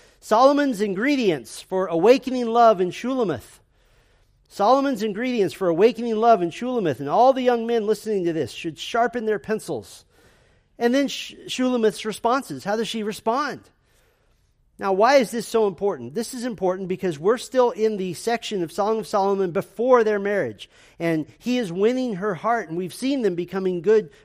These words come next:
friends and, and closer and closer. But now he gets serious. And now we see some commitments being made, and he's going to awaken love in her.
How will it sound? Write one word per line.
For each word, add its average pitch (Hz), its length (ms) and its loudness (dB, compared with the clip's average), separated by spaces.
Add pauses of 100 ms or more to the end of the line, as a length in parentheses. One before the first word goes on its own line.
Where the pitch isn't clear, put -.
friends 214 380 2
and, 156 300 -8
and 170 160 -4
closer 220 400 2
and 175 120 -6
closer. 202 460 -2 (460)
But 170 200 2
now 233 260 4
he 180 160 -2
gets 170 240 -2
serious. 175 640 -4 (460)
And 131 120 -8
now 208 200 0
we 220 120 0
see 220 200 -10
some 170 220 -6
commitments 196 560 2
being 165 300 -2
made, 147 240 -2
and 143 120 -6
he's 240 260 -4
going 214 200 2
to 196 140 2
awaken 208 580 2
love 196 420 2
in 170 160 -2
her. 131 320 -8